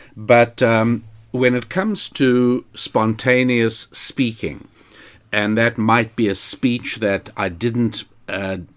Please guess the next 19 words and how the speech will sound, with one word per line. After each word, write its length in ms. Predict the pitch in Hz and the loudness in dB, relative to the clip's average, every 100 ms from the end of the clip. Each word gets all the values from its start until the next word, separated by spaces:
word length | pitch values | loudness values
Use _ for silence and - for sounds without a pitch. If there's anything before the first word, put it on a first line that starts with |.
| 107 92 76 - - - _ _ - | -20 -20 -20 -20 -20 -20 _ _ -14
that 540 | - 110 - 113 117 | -14 -16 -4 0 0
is 180 | 110 95 | 0 2
not 340 | 127 131 104 | 2 2 2
based 400 | 104 123 95 - - | 4 4 2 -8 -4
on 360 | 107 104 98 - _ _ | -2 -2 -4 -12 _ _
modules 680 | 110 113 120 127 120 117 107 | 0 2 2 2 2 0 2
that 140 | 113 113 | 0 0
have 120 | 101 | 0
already 360 | 104 117 117 | 2 2 2
been 380 | 104 113 107 101 | 0 0 0 0
done 300 | 95 104 110 | -2 -2 0
that 180 | 101 98 | -2 -4
Susan 420 | - 120 110 104 | -2 0 2 0
and 100 | 104 | -2
I 160 | 98 98 | -2 -2
have 160 | 90 | -6
discussed, 640 | 76 98 - 104 135 - - - - - - - | -8 -10 -6 -4 -4 -6 -14 -20 -20 -20 -20 -4
uh, 220 | 123 - - | -2 0 6
or 400 | 160 170 175 | 8 8 4